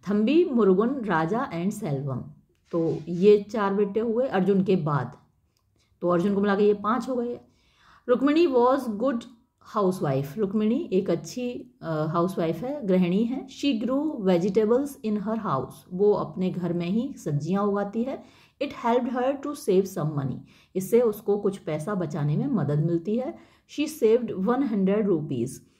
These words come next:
वो सौ रुपये बचाती है, which she spent in Ira's marriage, जो कि वो इरा की शादी में खर्च करती है।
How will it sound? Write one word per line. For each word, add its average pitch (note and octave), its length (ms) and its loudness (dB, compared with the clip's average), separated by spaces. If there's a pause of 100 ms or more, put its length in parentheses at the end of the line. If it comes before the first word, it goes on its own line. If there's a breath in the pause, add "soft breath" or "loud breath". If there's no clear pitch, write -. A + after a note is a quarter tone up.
(240 soft breath)
वो G#3 440 2
सौ C4 280 -2
रुपये C4 220 -2
बचाती E3+ 480 -4
है, A#3+ 400 -6
which A3 300 -4
she - 340 -8
spent A3 500 -2
in G#3 240 -2
Ira's E3+ 400 -2
marriage, C#3 440 -4 (380 soft breath)
जो F#3+ 140 4
कि A#3+ 180 -6
वो G3+ 260 2
इरा D#3 280 0
की F3+ 160 -4
शादी C3+ 400 -8
में F3 320 -6
खर्च - 420 -4
करती C3 400 -6
है। D3+ 280 -10